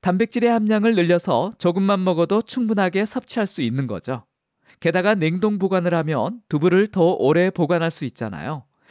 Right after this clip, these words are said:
상온에 두면 금방 상하는데 냉동실에 넣어두면 한 달 이상 보관할 수 있어 식단 구성하기가 쉬워집니다. 간식으로도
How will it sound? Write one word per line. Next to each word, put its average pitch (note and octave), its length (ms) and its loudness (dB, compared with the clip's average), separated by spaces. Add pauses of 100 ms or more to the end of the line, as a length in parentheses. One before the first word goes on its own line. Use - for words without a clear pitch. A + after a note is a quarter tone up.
(120)
상온에 A3+ 400 2
두면 A3+ 420 0
금방 F3 400 -2
상하는데 D#3+ 720 -4 (240)
냉동실에 F#3 640 0
넣어두면 D3 640 0 (200)
한 A3 200 0
달 A3+ 100 4
이상 A3 340 0
보관할 F3 360 2
수 E3+ 160 -4
있어 C3+ 420 -4 (180)
식단 A3+ 520 -2
구성하기가 E3 600 -2
쉬워집니다. A#2+ 840 -4 (520)
간식으로도 F#3+ 840 0